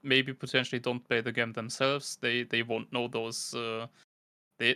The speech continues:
they won't know most of the names in the regional teams. They would be like, "Ah, this is a new player," but they, they,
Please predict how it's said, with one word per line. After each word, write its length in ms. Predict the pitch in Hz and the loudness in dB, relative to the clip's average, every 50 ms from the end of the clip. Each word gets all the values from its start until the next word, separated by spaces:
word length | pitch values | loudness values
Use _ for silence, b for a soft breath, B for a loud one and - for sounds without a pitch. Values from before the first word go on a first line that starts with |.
| - | 6
they 120 | - 123 135 | 6 6 6
won't 280 | 156 185 190 160 - | 8 6 4 4 2
know 360 | 139 139 147 143 123 113 120 120 - - _ _ _ _ _ _ _ - | 4 4 6 6 6 2 0 -4 -10 -20 _ _ _ _ _ _ _ -6
most 320 | 135 123 123 123 120 - | 2 4 4 4 4 2
of 180 | 120 117 - - | -2 -2 -2 -2
the 100 | - 117 | -6 -2
names 320 | 117 117 110 110 113 - | 0 0 -2 -2 -4 -8
in 100 | - 110 | -8 -8
the 100 | 107 107 | -8 -6
regional 340 | 107 117 120 120 120 107 104 | -2 -2 -2 -2 -2 -6 -10
teams. 240 | 107 117 110 107 - | -8 -10 -10 -8 -4
They 100 | - 120 | -4 -4
would 160 | 120 120 110 | -4 -4 -4
be 80 | - 123 | -4 -4
like, 180 | 117 117 120 127 | -4 -2 0 2
"Ah, 120 | 127 135 | 2 2
this 140 | 135 143 143 | 2 0 -2
is 160 | 147 135 131 | -4 -2 -2
a 40 | 139 | -2
new 140 | 127 131 131 | -2 -4 -4
player," 340 | - - 127 127 117 107 107 | -2 -2 0 0 0 -2 -4
but 140 | 110 113 - | -8 -8 0
they, 200 | - 123 127 127 | 2 2 2 2
they, 200 | - 143 135 131 | 2 2 0 0